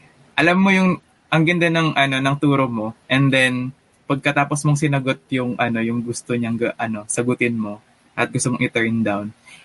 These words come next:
um, nawala sa'yo yung, ano, yung sti-, spirit of teaching. And dun ko na-realize na hindi maganda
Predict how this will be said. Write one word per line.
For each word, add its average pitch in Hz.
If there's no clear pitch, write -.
um, 117
nawala 135
sa'yo 131
yung, 120
ano, 110
yung 113
sti-, -
spirit 123
of 123
teaching. 107
And 123
dun 147
ko 165
na-realize 147
na 135
hindi 131
maganda 123